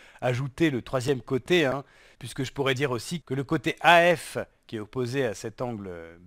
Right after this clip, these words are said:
eh bien il va correspondre au côté A E qui est opposé à cet angle en C. Donc A E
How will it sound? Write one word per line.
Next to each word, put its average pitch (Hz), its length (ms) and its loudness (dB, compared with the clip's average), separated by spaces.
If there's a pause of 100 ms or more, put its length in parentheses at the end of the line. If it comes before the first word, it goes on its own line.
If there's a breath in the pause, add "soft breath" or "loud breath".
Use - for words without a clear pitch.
(280)
eh 117 60 -10
bien 127 140 -4
il 120 80 -2
va 123 100 0
correspondre 139 800 -4 (300)
au 147 100 -6
côté 135 560 -6 (140)
A 175 240 2
E 131 260 -6
qui - 120 -6
est - 20 -2
opposé 120 360 -6
à 156 60 -2
cet - 260 -10
angle 151 280 -8
en 123 120 -8
C. 113 300 -12 (460)
Donc 98 340 -18
A 131 300 -4
E 127 260 -10